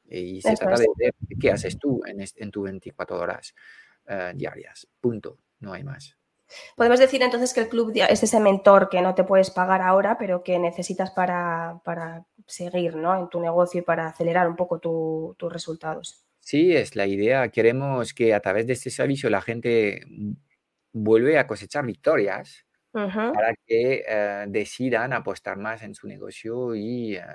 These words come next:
Speaker 1: al final, eh, pues, quieran tener un servicio de aceleración más, más personalizado, que es lo que damos en las mentorías o los servicios de agencia.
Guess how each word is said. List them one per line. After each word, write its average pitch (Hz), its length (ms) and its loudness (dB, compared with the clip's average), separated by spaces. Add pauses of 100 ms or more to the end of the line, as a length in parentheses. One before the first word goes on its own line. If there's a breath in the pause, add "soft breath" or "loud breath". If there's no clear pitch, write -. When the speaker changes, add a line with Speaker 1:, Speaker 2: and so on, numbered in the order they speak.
(120)
Speaker 1:
al 92 160 -16
final, 101 680 -14
eh, 85 380 -20 (560)
pues, - 380 -14
quieran 98 360 -2
tener 101 240 -8
un 92 120 -14
servicio 90 360 -10
de 92 120 -4
aceleración 90 720 -10
más, 85 480 -14
más 92 180 -14
personalizado, 85 720 -12
que 92 180 -12
es 92 120 -16
lo 90 80 -14
que - 100 -12
damos 90 320 -8
en 95 80 -14
las 92 120 -12
mentorías 90 520 -14
o - 60 -20
los - 100 -20
servicios - 380 -20
de - 80 -20
agencia. - 500 -20